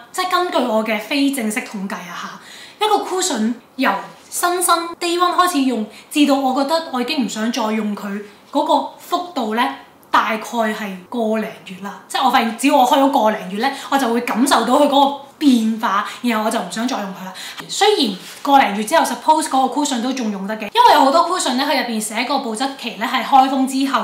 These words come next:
嘅十二個月內用都 OK 嘅。當然啦，你開咗一個月之後，佢雖然已經開始有少少變質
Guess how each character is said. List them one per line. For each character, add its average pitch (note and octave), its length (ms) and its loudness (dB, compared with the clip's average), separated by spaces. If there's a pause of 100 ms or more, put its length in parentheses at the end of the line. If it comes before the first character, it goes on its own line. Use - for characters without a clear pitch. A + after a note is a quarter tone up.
嘅 G3+ 140 -6
十 G3 100 -8
二 G#3 200 -10
個 G#3 140 -6
月 G3+ 140 -8
內 G3 280 -8
用 G3+ 200 -8
都 A#3 340 -6
OK G#3+ 280 -8
嘅。 G3+ 100 -12 (120)
當 G4+ 180 4
然 G#3+ 100 -2
啦， C#4+ 180 4
你 C4 80 0
開 E4+ 240 6
咗 D4 140 0
一 D4+ 40 -2
個 D4+ 80 -4
月 A3+ 120 -2
之 A#3+ 120 -2
後， B3+ 80 2
佢 A3+ 80 -2
雖 D#4+ 140 -4
然 C#4+ 80 0
已 G#3 180 -4
經 C4+ 200 -2
開 C#4+ 180 0
始 C#4 100 -4
有 A3+ 100 0
少 A3 120 -6
少 B3+ 100 -2 (100)
變 A3 200 -2
質 B3 120 -2